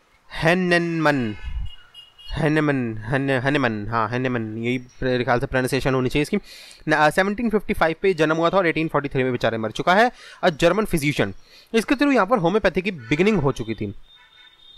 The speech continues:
होम्योपैथी तो समझते हो ना, एलोपैथी, होम्योपैथी, तो वही चीज़ है ये। तो he first coined the word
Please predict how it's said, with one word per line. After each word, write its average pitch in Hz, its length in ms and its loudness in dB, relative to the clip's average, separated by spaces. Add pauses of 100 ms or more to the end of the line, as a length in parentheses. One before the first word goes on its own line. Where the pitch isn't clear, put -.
(200)
होम्योपैथी 147 380 2
तो 160 120 0
समझते 135 300 -2
हो 139 40 2
ना, 202 180 0
एलोपैथी, 139 400 -2
होम्योपैथी, 120 460 -6 (340)
तो 156 60 -2
वही 185 120 4
चीज़ 135 220 -4
है 98 100 -6
ये। 101 80 -16 (320)
तो 220 140 6
he 226 160 2
first - 460 2
coined 190 320 2
the 208 160 -2
word 196 280 4